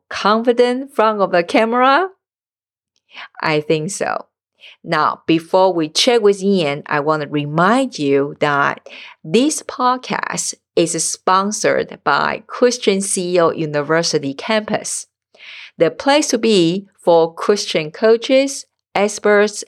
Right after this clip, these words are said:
and leaders who are serious about building a full-time profitable business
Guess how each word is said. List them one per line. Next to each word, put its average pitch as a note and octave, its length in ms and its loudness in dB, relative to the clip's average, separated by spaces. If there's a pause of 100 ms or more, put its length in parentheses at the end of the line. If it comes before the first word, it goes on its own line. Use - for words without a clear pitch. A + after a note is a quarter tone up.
and G3+ 220 2
leaders E3 560 2 (340)
who F3+ 160 4
are D#3 140 2
serious G#3 720 2
about D3+ 360 0
building E3 400 0
a D3 100 -2
full-time E3 800 0
profitable G3+ 680 0
business F#3+ 720 -2